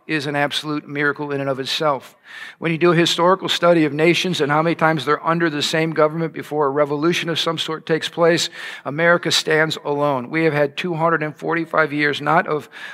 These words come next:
of unbridled peace and, peace and prosperity. We've had issues. We still have issues that we're dealing with. We still have national sins that we need to address. But how many of you know where it's unheard of to be under the same constitution and blessing for two hundred and forty-five years now and counting?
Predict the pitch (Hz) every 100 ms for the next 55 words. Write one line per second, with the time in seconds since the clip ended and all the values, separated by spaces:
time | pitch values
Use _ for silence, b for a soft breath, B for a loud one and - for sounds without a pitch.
0 | B 135 131 - B 156 175 135 151 156
1 | 156 147 - 160 147 143 - _ - -
2 | 180 - 139 156 143 - 170 175 160 139
3 | 139 - 165 - 185 143 151 - 196 156
4 | 160 - 151 156 135 143 143 139 147 139
5 | 131 156 139 - 185 165 - 165 151 151
6 | - 147 - 175 160 147 147 151 156 135
7 | 143 143 143 131 - B B B 147 170
8 | 185 175 170 170 165 175 - - 170 160
9 | - 196 196 156 131 139 151 147 143 -
10 | 180 170 - 170 165 - 160 - 175 -
11 | 151 - 147 143 156 147 156 147 156 -
12 | 165 156 156 160 156 147 156 160 135 147
13 | 139 143 147 131 143 139 135 - - 180
14 | 185 143 107